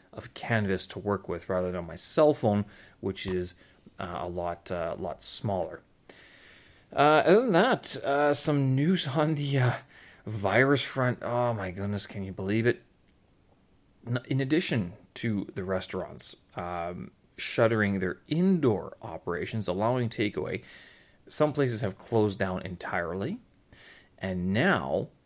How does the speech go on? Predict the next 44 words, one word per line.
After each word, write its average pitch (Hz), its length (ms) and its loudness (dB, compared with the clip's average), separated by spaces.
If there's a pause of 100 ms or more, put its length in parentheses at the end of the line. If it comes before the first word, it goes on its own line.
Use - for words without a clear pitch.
(140)
today, 92 760 -6 (560)
the 165 100 -8
subways 117 680 0
were 67 100 -10
closed. - 560 -14 (220)
Now, 101 160 -6 (400)
up - 180 -2
until 180 300 0
yesterday, 127 800 0
I 104 80 -2
think 131 340 -4
you 117 80 -4
needed, 110 420 0 (360)
or 110 80 -4
what 135 160 0
was 156 160 -2
it? - 120 -10
No, 143 480 -2
they 107 200 -6
didn't 185 160 -2
even 104 220 -2
get 117 260 -6
to - 80 -10
this - 180 -2
point. - 380 -12
I'm 175 260 -4
not - 220 -10
sure. 202 440 -2 (460)
I 110 80 -6
think 175 240 -2
it 170 120 4
was 123 180 2
starting 143 440 0
May 120 140 2
fifth. - 420 0
Yeah, 123 240 0 (400)
like, 123 120 -6
starting 165 260 2
tomorrow, 120 680 0 (680)
you 117 160 0
needed 123 360 2
to 123 80 -2
have 110 340 -2
a 95 220 -2